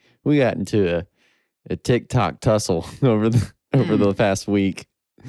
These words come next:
Speaker 1: Um, we both did. <laughs>
Speaker 2: I couldn't, couldn't stay out of it.
Speaker 1: <laughs> It
Speaker 2: I
Speaker 1: was
Speaker 2: probably should have, but I couldn't.
Speaker 1: <laughs>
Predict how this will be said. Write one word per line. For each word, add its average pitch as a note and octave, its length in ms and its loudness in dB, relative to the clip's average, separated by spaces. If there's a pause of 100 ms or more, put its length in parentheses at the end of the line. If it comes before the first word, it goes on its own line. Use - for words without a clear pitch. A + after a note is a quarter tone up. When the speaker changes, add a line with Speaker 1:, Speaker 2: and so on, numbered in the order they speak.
(640)
Speaker 1:
Um, F#2 460 0 (460)
we A2+ 120 4
both A2+ 320 2
did. F#2 280 4 (520)
<laughs> - 420 -6
Speaker 2:
I - 80 -2
couldn't, A2+ 440 -2 (300)
couldn't A2 240 0
stay G#2+ 200 0
out A2 160 2
of A#2 60 2
it. B2+ 240 4
Speaker 1:
<laughs> - 40 -16 (200)
It E3 160 2 (160)
Speaker 2:
I C3+ 60 2
Speaker 1:
was C3+ 80 0
Speaker 2:
probably D#3 220 4
should A#2 220 0
have, F2+ 200 -4 (180)
but G#2+ 160 -4
I F#2+ 220 -6
couldn't. F#2 540 -6
Speaker 1:
<laughs> - 400 2